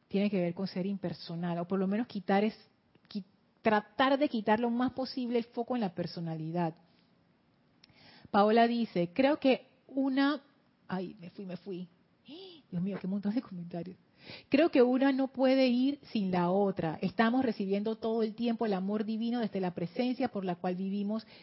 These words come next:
y entonces viene después del dar". Claro, ese, eso era el comentario referente a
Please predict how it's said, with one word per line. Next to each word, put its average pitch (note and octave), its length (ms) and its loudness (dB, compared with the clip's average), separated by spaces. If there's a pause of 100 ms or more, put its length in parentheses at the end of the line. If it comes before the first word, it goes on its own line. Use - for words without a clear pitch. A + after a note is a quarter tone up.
(180)
y G#3 100 6
entonces G#3 580 2
viene G#3+ 380 4
después F3+ 460 0
del F#3 280 -2
dar". F3 300 0 (320)
Claro, F#3+ 240 4
ese, A#3+ 280 2
eso G#3 200 2
era A3+ 120 2
el A#3 100 -2
comentario G3 480 2
referente G3 600 0
a G3+ 240 2